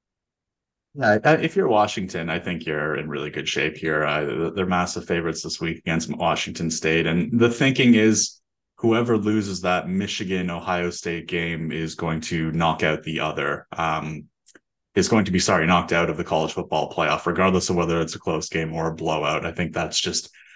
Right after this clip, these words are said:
how it's likely to play out this year, unless it's very, very close, unless you have some version of, uh, you know,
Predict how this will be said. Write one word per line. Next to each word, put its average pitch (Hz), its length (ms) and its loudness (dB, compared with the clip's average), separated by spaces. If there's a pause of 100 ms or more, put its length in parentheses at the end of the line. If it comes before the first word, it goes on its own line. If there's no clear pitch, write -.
(200)
how 80 160 0
it's 80 160 -2
likely 80 280 0
to 80 60 -4
play 78 220 0
out 78 120 -2
this - 160 -2
year, 80 120 2
unless 139 600 4
it's 127 120 -2
very, 127 300 6
very 120 260 8
close, 120 460 0
unless 107 380 -2
you 117 100 -2
have 104 260 2
some 107 200 -4
version 104 340 0
of, 98 240 -4 (760)
uh, 95 500 6 (100)
you 101 100 -2
know, 90 200 -2